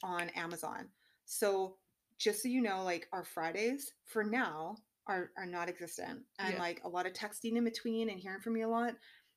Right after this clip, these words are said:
Speaker 1: you're, you're not gonna get it for a little bit."
Speaker 2: Right.
Speaker 1: And
Speaker 2: And he
Speaker 1: so
Speaker 2: loved that, right?
Speaker 1: Oh, he was,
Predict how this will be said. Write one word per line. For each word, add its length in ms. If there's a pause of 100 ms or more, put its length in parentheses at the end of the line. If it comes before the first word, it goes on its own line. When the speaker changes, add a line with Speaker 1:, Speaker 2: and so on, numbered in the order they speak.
(160)
Speaker 1:
you're, 220 (120)
you're 180
not 160
gonna 140
get 120
it 100
for 100
a 40
little 280
bit." 180 (400)
Speaker 2:
Right. 160 (260)
Speaker 1:
And 520 (680)
Speaker 2:
And 100
he 40
Speaker 1:
so 140
Speaker 2:
loved 360
that, 240
right? 220 (140)
Speaker 1:
Oh, 320
he 200
was, 260